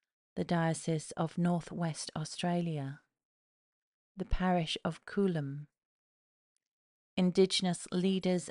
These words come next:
and communities in the diocese, Toowoomba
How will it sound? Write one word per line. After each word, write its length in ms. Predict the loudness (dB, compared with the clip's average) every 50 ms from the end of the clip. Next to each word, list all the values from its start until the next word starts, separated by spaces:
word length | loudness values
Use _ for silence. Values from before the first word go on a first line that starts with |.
| -2
and 160 | -2 -2 -2
communities 800 | -2 0 0 2 2 2 2 0 -2 -4 -4 -2 -2 -2 -4 -6 -4
in 120 | -4 -2 -2
the 100 | -2 -2
diocese, 840 | -2 -2 -2 -2 -4 -4 -6 -8 -8 -8 -10 -10 -14 -20 -20 -20 _ _ _ _ _ _ _ _ _ _ _ _ _ _ _ _ _ _ _
Toowoomba 640 | -4 2 4 6 6 6 6 4 4 2 2 -2